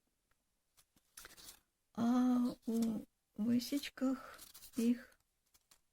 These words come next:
набагато більше. Тому і можливості більше. І мені це дуже подобається.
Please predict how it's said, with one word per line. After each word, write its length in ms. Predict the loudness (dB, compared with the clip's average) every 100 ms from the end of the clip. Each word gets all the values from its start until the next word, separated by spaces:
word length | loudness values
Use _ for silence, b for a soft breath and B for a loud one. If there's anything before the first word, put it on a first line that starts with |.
| _ _ _ -4
набагато 680 | -2 0 -2 -2 -2 -2 -2 -6 -14
більше. 560 | -6 -6 -6 -10 -10 -10 -12 -20 -20 _ _ _ _ _ _ _ _ _ _ _ _ _ -2
Тому 340 | 4 6 6 4
і 220 | 2 0 -2 -2
можливості 720 | 0 2 0 -4 -4 -6 -6
більше. 540 | -4 -2 -4 -6 -10 -10 -18 _ _ _ _ _ _ -20 -18 -18 B B B -4
І 60 | 2
мені 260 | 4 4
це 200 | 2 -2
дуже 300 | 0 0 -2
подобається. 960 | -2 -2 -2 -4 -4 -6 -8 -10 -6